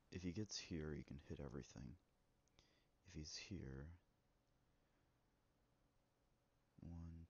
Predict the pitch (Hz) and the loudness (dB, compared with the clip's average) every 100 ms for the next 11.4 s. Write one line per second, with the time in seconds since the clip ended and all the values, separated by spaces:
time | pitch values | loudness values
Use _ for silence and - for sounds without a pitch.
0 | - 78 76 - - - - - - - | -6 -4 -2 -4 -6 -10 -8 -6 -6 -10
1 | - - - - - 65 73 76 80 - | -20 -12 -10 -10 -4 0 2 2 2 0
2 | - 85 - - - - - - - - | 2 2 4 2 2 -6 -8 -10 -14 -10
3 | - - - - - - - - - - | -8 -10 -12 -8 -6 -6 -10 -6 -4 -4
4 | - - - - 71 - - - - - | -8 -6 -4 0 -2 -4 -12 -20 -18 -2
5 | 85 82 78 71 - - - 71 - - | 2 4 4 2 0 -4 -4 -6 -6 -10
6 | - - - - - - - - - - | -14 -8 -8 -8 -12 -8 -8 -8 -10 -6
7 | - - - - - - - - 104 101 | -6 -6 -12 -12 -12 -16 -12 -6 -4 -4
8 | 101 - - - - - - - - - | -6 -10 -20 -20 -20 -20 -20 -20 -20 -20
9 | - - 85 - 82 80 78 73 85 80 | -10 0 2 4 2 0 -4 -2 2 2
10 | 69 67 - 69 62 71 90 123 95 73 | 2 0 2 0 0 0 2 2 2 2
11 | 69 69 67 78 | 2 0 0 -2